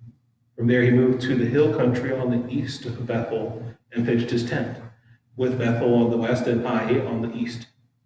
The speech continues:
There he built an altar to the Lord and called upon the name of the Lord. And Abram journeyed on, still going toward the Negev. The reason I chose this passage is because this is, in many ways, the founding of the people of God.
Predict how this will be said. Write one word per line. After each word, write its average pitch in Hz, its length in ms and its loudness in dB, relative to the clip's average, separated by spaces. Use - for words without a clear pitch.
There 123 120 2
he 123 100 4
built 120 200 4
an 123 140 0
altar 165 260 0
to 165 80 -2
the 156 100 -4
Lord 113 360 0
and 117 120 -4
called 139 400 2
upon 117 220 0
the 110 80 -2
name 120 300 0
of - 60 -8
the 104 160 -8
Lord. - 200 -14
And 113 100 -2
Abram 120 220 2
journeyed 127 300 4
on, 113 240 0
still 113 240 0
going 110 260 -4
toward 110 280 -4
the 107 140 -8
Negev. 101 300 -12
The 123 60 -4
reason 190 260 4
I 190 80 4
chose 120 300 2
this - 160 -2
passage 113 340 -4
is 117 120 -4
because 120 760 0
this - 160 0
is, 185 160 6
in 135 260 -2
many 143 240 4
ways, 117 240 2
the - 140 -4
founding 123 380 2
of 117 80 4
the 117 160 0
people 113 340 -6
of - 60 -12
God. - 320 -10